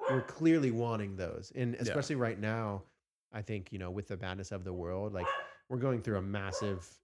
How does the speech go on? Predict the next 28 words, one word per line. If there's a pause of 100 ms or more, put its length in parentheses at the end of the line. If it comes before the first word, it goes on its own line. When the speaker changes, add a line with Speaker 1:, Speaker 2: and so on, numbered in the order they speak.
Speaker 1:
you
know,
fearful (120)
meaning
crisis
in
every
way,
like,
everybody
in
the
world,
'cause
we're
Speaker 2:
Yeah.
Speaker 1:
all
dealing
with
it. (300)
And
so, (460)
of,
of
course,
we're
gonna,
like,